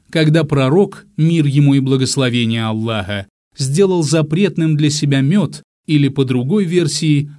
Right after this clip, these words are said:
Марию Коптку. Кроме того, Аллах упрекнул его за то, что он нахмурился и отвернулся, когда к нему пришёл слепой Ибн Ум Мактум,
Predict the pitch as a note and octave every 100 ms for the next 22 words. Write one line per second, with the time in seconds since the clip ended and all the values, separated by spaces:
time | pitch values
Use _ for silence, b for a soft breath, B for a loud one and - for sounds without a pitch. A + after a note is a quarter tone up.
0 | - C#3 C#3 A#2+ A2+ A#2 A#2 B2 F#2+ -
1 | - D2+ _ _ _ _ _ _ _ _
2 | _ _ - E3 G#3 C#3+ A#2 G2+ F#2 E2+
3 | _ - E3 F3 G#3 E3+ F#3+ F#3+ E3 F#3+
4 | F#3 D3+ D#3 D3+ C#3+ D#3 D3+ E3 - C3+
5 | B2+ C3 C3 - D3+ D3 B2+ - A#2+ A2
6 | A2 C3 C3+ G3+ G3+ - F3+ D#3 B B
7 | - E3+ E3+ G#3 G3 F#3 E3+ E3 D#3 -
8 | F#3 D3+ D#3 D3 D3 F3 D#3+ D#3+ D3 D3
9 | C#3 C#3 C#3 C3 - F#2+ D2 C#2+